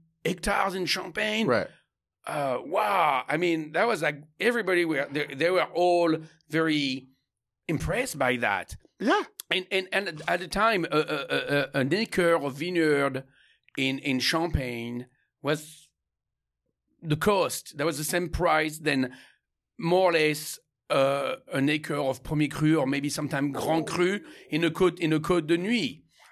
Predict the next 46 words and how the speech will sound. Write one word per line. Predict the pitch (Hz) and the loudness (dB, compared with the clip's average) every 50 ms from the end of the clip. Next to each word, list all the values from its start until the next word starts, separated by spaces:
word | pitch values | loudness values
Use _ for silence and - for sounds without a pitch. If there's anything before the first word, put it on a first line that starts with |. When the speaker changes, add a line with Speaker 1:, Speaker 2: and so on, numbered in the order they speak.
| - _ - | -20 _ -8
Speaker 1:
or | 139 123 | -8 -2
Côte | - 196 180 | -2 -2 -2
de | 165 185 | -2 0
Beaune. | 226 220 156 - - - - - | -2 -2 -2 -2 -8 -18 -20 -14
So | - - - 226 214 190 | -6 0 2 2 2 4
the | 156 170 | 2 0
thing | 143 - 220 226 226 208 | 0 2 0 0 2 4
is, | 175 160 151 160 | 2 2 2 2
except, | 175 180 160 - 185 170 151 - - _ _ _ _ _ _ _ | -2 -2 0 0 -2 -2 -2 -8 -18 _ _ _ _ _ _ _
you | - 156 156 | 0 2 2
know, | 135 117 107 110 117 | 2 0 -4 -6 -8
some, | - - 160 139 123 113 | -8 -6 -4 -4 -4 -4
some | - - 131 123 117 113 135 - - - _ _ 113 | -6 -6 -4 -4 -4 -6 -8 -12 -16 -20 _ _ -6
D | 117 147 139 | -4 -2 -2
R | 127 123 | -2 -4
C | - - 143 139 | -6 -10 -6 -2
and | 131 - | 0 2
Speaker 2:
Yeah, | - 151 123 | 2 2 2
Speaker 1:
so | 113 120 | 0 0
Speaker 2:
I | 123 | 2
Speaker 1:
on. | - 127 | 0 0
Speaker 2:
mean, | 127 123 | 0 -4
yeah, | 107 101 104 | -6 -6 -6
yeah, | 87 87 | -8 -8
but | 90 | -4
Speaker 1:
But, | - 156 151 151 160 | -2 -2 -2 -2 2
but, | 175 180 170 170 | 2 2 2 2
but | 175 160 147 | -2 0 2
there | 185 214 233 | 2 2 2
is, | 214 156 135 | 2 0 0
like, | 160 147 147 143 | -2 -4 -4 -4
very, | 135 120 139 214 220 226 220 190 | -12 -4 0 2 2 2 2 2
very | 165 190 185 185 165 | 0 2 2 2 2
similar. | 156 160 - - - 208 220 208 180 143 127 110 95 92 - _ _ - - - - _ _ | 0 -2 -4 -4 -2 -2 -2 0 0 0 0 0 -2 -4 -6 _ _ -20 -20 -20 -20 _ _
And | - 156 170 170 | -2 0 0 2
then | 170 165 | 2 0
I | 160 151 | 0 -2
told | 156 - 196 196 190 180 | 0 0 0 0 0 0
my | 175 165 147 135 135 | 0 0 0 0 -2
dad, | - 123 120 165 170 175 156 131 113 104 101 101 - - _ | -2 -4 -2 -2 -2 -2 -2 -4 -4 -4 -6 -10 -14 -18 _
I | - 120 135 | -8 -8 -8
said, | - - 151 143 131 127 127 123 135 - _ | -4 -2 0 0 0 0 -2 -4 -6 -12 _
"Why | - 113 120 151 185 | -12 -4 -2 -2 0
don't | 190 208 208 185 - - - | 0 -2 -4 -4 -8 -10 -8
we | 165 156 160 | -8 -8 -6
sell | 151 156 - - 160 143 143 143 139 139 127 | -6 -6 -4 -2 -2 0 0 0 -2 -2 -4